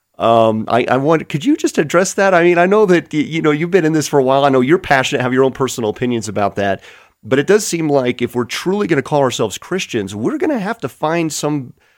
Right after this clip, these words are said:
uh, either we gotta align in one area or the other.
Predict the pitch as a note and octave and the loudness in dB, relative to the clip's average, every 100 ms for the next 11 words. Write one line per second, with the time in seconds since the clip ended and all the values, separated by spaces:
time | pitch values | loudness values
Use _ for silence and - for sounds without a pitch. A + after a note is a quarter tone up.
0 | _ _ _ - - C#3+ D3+ F3 D#3+ E3 | _ _ _ -8 -4 -2 0 2 2 2
1 | F3 C#3+ C3 D3+ G#3+ G3 D3 D#3 F3+ E3+ | 4 4 4 2 2 2 2 0 0 2
2 | E3+ E3+ D3 D3 A#2+ C#3+ C3+ G2+ F#2 | 2 2 2 2 2 2 2 0 -2